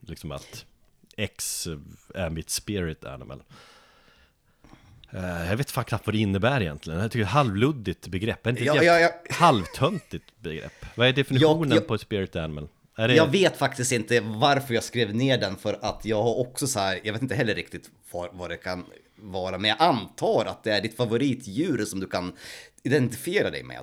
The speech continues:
Speaker 1: Ett djur som man känner mest, liksom, tillhörighet till? Eller ett djur vars
Speaker 2: Ja.
Speaker 1: egenskaper som liknar en själv?
Speaker 2: Ja.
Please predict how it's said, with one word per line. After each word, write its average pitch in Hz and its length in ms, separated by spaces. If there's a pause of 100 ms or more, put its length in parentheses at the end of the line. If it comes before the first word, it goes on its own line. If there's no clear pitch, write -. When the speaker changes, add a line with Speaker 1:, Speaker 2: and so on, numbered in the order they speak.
(140)
Speaker 1:
Ett 127 160
djur 143 320
som 131 140
man 120 80
känner 110 600
mest, - 460
liksom, 101 340
tillhörighet 107 840
till? - 340
Eller 131 340
ett - 120
djur 131 320
vars 107 260
Speaker 2:
Ja. 110 180
Speaker 1:
egenskaper 107 720
som 95 160
liknar 95 420
en 80 320
själv? 67 300 (640)
Speaker 2:
Ja. 107 380